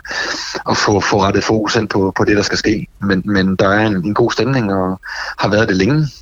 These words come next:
Øh, og, og, og folk vil jo, vil jo vinde. Øh, de ved jo godt, hvad, hvad det er, der, det, det, det handler om, og, og hvad det er for noget, vi, vi alle sammen kan, kan opnå. Så, så på den måde, øh, er der super god stemning. Øh,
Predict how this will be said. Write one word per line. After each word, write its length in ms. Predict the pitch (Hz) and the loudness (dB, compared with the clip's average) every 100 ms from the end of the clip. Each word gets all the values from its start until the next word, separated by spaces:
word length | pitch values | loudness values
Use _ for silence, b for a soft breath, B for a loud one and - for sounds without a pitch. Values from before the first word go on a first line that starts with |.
| - | -2
Øh, 640 | 101 98 95 92 90 92 - 101 82 - - B B B B B B B - | 0 2 2 2 0 -2 -4 -6 -6 -8 -10 B B B B B B B -4
og, 220 | 107 98 | -2 0
og, 200 | 101 104 | 0 0
og 80 | 104 | 0
folk 260 | - 110 104 | 2 2 2
vil 100 | 98 | 2
jo, 380 | 98 95 98 98 | 2 2 2 2
vil 100 | 101 | 2
jo 60 | |
vinde. 280 | 98 107 143 131 - 104 | 4 4 2 0 -4 0
Øh, 220 | 101 98 110 | 2 2 2
de 80 | |
ved 100 | 107 | 2
jo 60 | 104 | 2
godt, 140 | 110 117 | 2 0
hvad, 220 | 104 95 | 2 2
hvad 120 | 95 | 2
det 100 | 104 | 2
er, 40 | 101 | 2
der, 160 | 101 98 92 101 | 2 2 0 -2
det, 180 | 95 | -4
det, 80 | 98 - | -4 -2
det 100 | 98 | 0
handler 240 | 107 104 | 2 0
om, 140 | 98 - | 0 -2
og, 280 | 92 92 104 | -4 -2 -2
og 60 | 90 | 0
hvad 100 | 92 | 0
det 60 | |
er 60 | 101 | 0
for 100 | 107 | 0
noget, 160 | 98 98 | 0 0
vi, 200 | 98 95 | -4 -2
vi 80 | 104 | 0
alle 140 | 98 107 | 0 0
sammen 240 | 104 95 - | -4 -4 -6
kan, 80 | 92 92 - | -4 -4 -2
kan 80 | 98 | -2
opnå. 320 | - 104 - - B B B B B B | -2 -4 -6 -10 B B B B B B
Så, 300 | - - 98 | -4 -2 0
så 180 | 85 110 | 0 -2
på 100 | 92 | 0
den 200 | 101 117 | 2 4
måde, 320 | 107 110 107 95 | 4 4 4 4
øh, 180 | 92 95 | 2 2
er 40 | |
der 80 | 92 | 0
super 280 | - 110 - | -2 -4 -2
god 160 | 101 | -2
stemning. 380 | 95 101 110 92 | 0 0 -2 -4
Øh, 400 | 92 92 90 87 | -4 -2 -2 -4